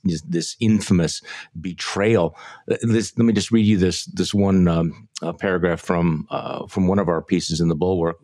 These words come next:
"We promised we would get them out. We promised we would stand by the thousands of Afghan translators and their families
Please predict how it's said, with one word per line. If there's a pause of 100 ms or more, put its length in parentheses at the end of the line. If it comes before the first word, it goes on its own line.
"We
promised
we
would
get
them
out.
We
promised
we
would
stand
by
the
thousands
of
Afghan
translators
and
their
families